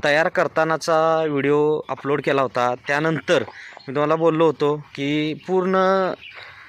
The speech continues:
बॅगिंग झाल्यानंतर सुद्धा पुन्हा एकदा मी आपल्याला एक नवीन व्हिडिओ बनवणार आहे आणि तो आज आपण बघत आहोत, बनवत आहोत. तर आता अशा पद्धतीनं आता ही रोपं बघू शकतो आपण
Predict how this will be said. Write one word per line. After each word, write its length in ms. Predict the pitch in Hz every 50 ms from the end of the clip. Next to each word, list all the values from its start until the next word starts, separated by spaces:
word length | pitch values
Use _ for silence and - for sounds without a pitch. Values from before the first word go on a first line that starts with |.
| - - -
बॅगिंग 380 | 135 151 147 143 151 165 180
झाल्यानंतर 760 | 165 170 156 147 156 160 170 170 160 135 - - 160 135 113 101 - - - - - - - - -
सुद्धा 560 | - 151 135 123 147 151 151 156 160 156 160 151
पुन्हा 360 | - - 160 147 147 160 160
एकदा 200 | 151 143 160 156
मी 340 | 151 156 156 156 156 156 151
आपल्याला 420 | 143 143 - - 147 143 143 147
एक 140 | 147 135 151
नवीन 240 | 143 135 139 143 143
व्हिडिओ 300 | 143 139 139 139 139 139
बनवणार 400 | 131 139 127 127 127 131 131 123
आहे 280 | 127 120 113 123 135 - - - - - - - - - - -
आणि 460 | - 123 123 127 131 131 135 135 139 - - - - - - - - - - - - _ _ _ _ - _ _ _
तो 120 | 151 147 143
आज 220 | 139 139 135 139
आपण 520 | 143 - - 147 143 147 151 151 151 156 135 143
बघत 300 | 147 139 123 143 139 156
आहोत, 240 | 135 123 139 139 135 135
बनवत 380 | 135 135 131 123 127 135 131 135
आहोत. 240 | 135 120 135 135 131 - _ - - - - - - - -
तर 60 | 139
आता 400 | 135 131 - 143 143 147 147 151 -
अशा 180 | - - -
पद्धतीनं 460 | 147 139 156 139 143 139 131 151 143 143
आता 120 | - 156
ही 420 | 139 135 139 139 139 139 143 147 147 - - - - - - - -
रोपं 460 | 143 139 139 123 - 151 147 151 151
बघू 160 | 143 143 135 143
शकतो 300 | - 175 139 131 156 147
आपण 300 | 139 - 143 143 147